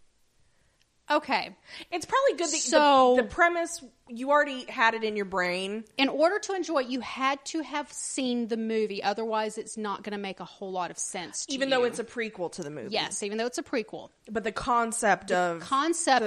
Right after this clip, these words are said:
Speaker 2: the
Speaker 1: of
Speaker 2: train.
Speaker 1: the train and why it ex-, though they do a little opening thing that explains it
Speaker 2: Yeah.
Speaker 1: and why there are the, what they call the tailies and
Speaker 2: Yeah.
Speaker 1: the first and third, all the different classes and stuff. But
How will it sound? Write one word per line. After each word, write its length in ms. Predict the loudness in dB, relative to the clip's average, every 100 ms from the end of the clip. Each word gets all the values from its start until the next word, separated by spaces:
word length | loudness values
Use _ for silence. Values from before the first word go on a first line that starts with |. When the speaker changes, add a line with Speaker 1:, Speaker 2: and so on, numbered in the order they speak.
| -2
Speaker 2:
the 60 | 4
Speaker 1:
of 240 | 6 6 4
Speaker 2:
train. 320 | 2 -2 -2
Speaker 1:
the 140 | -2
train 720 | -2 -2 0 0 -2 -4 -8
and 280 | -8 -8 -4
why 240 | -2 -2
it 120 | -4 -8
ex-, 200 | -14 -8 2
though 140 | 4
they 120 | 4
do 260 | 0 2 4
a 40 | 2
little 320 | 2 2 2
opening 460 | 2 2 2 0 0
thing 320 | 0 -2 0
that 100 | 0
explains 600 | -4 -6 -6 -4 -4 -4
it 100 | -2 0
Speaker 2:
Yeah. 160 | 0
Speaker 1:
and 200 | -2 -2
why 540 | -2 0 0 0 -2 -4
there 280 | -4 -2 -2
are 300 | -2 -2 -6
the, 300 | -8 -8 -6
what 120 | -8
they 80 | -6
call 180 | -4 -6
the 80 | -6
tailies 800 | -8 -6 -4 -4 -4 -6 -6 4
and 80 |
Speaker 2:
Yeah. 180 | 6 6
Speaker 1:
the 40 | 4
first 300 | -4 -4 -8
and 100 | -10
third, 220 | -8 -8 -10 -6
all 120 | -6
the 80 | -6
different 240 | -12 -10
classes 380 | -8 -8 -8 -14
and 60 | -12
stuff. 180 | -10 -12 _ -20 -20 -20 _
But 120 | -4